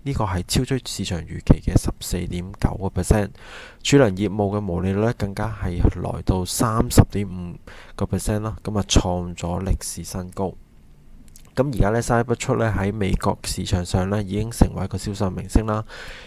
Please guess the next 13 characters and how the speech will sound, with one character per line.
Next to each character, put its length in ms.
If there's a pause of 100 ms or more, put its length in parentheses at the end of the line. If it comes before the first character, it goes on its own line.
(100)
亦 100 (220)
都 200
首 460
次 220
實 320
現 240
咗 160
個 100
正 220
毛 160
利 120
率 100
嘅。 240